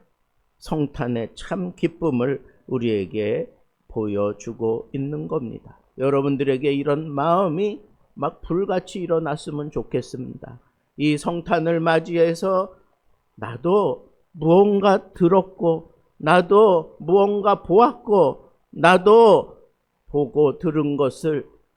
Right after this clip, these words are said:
그냥 침묵할 수가 없어서 어디엔가 쫓아나아가서 이 복음을 전하고자 하는 이 열정이 여러분들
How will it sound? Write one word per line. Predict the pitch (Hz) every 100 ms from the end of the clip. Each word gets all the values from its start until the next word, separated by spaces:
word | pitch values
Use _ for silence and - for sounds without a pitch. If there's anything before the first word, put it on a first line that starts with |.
| _ _ _ _
그냥 | - 165 175 185 190 185 240 -
침묵할 | - 233 240 247 208 - - 196
수가 | - 190 185
없어서 | - - 160 147 151 - _ _
어디엔가 | 131 160 180 226 226 220 214 220 214
쫓아나아가서 | - 247 - 233 214 190 214 247 208 185 190 156 - _ _ _ _ _ _ _ _ _ -
이 | 135 127
복음을 | - 131 117 120 117 113 - _ -
전하고자 | 107 123 139 139 135 156 160
하는 | 160 170 180 175
이 | 208
열정이 | 190 185 220 - 226 190 180 180 123 107 _ _ -
여러분들 | 135 127 123 120 117 123 110